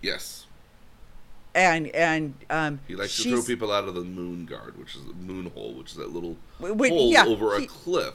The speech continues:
Speaker 2: over
Speaker 1: Like,
Speaker 2: a
Speaker 1: how
Speaker 2: cliff where you fall, you fall thousands of
Speaker 1: how is
Speaker 2: feet.
Speaker 1: that built? I never understood how that was built.
Speaker 2: Well, h-, hard to get a visual on, on sort of where that sits on that cliff.
Speaker 1: Yes. Yeah, it's, it's a little hard.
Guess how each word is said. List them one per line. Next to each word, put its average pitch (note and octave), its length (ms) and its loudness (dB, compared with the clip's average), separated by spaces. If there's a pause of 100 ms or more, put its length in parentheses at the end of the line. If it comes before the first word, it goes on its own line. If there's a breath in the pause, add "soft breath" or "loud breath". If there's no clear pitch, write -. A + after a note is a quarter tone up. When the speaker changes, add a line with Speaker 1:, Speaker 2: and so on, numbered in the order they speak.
(160)
Speaker 2:
over A#3 240 8
Speaker 1:
Like, A#3 80 8
Speaker 2:
a A#3 60 -6
Speaker 1:
how A#3+ 40 -4
Speaker 2:
cliff C4 220 6
where B3 100 8
you A3+ 160 2
fall, G#3+ 560 4
you G#3+ 160 -2
fall G#3 240 0
thousands G3 520 0
of E3+ 80 -2
Speaker 1:
how E4 140 -2
is - 20 -4
Speaker 2:
feet. - 160 2
Speaker 1:
that C#4 340 -2
built? C#4 340 -10
I D3 40 -8
never A3 260 -6
understood F#3 340 -10
how G3+ 140 -4
that F#3 160 -6
was B2+ 160 -8 (220)
built. A2 480 -8 (340 soft breath)
Speaker 2:
Well, B3+ 240 4
h-, A#3 240 -2
hard D4 240 4
to D4 80 -4
get A#3+ 140 0
a G3+ 80 4
visual F#3+ 440 0
on, D#3 360 0
on D#3 260 -2
sort E3+ 240 -6
of D#3 140 -10
where F#3 220 0
that D#3+ 260 2
sits - 260 -6
on D3 140 -2
that C#3 180 -4
cliff. - 400 -8
Speaker 1:
Yes. - 320 -6 (240)
Yeah, D#2 180 -6
it's, F2+ 220 -6
it's B2+ 160 -10
a C#3+ 60 -6
little B2+ 200 0
hard. - 280 -16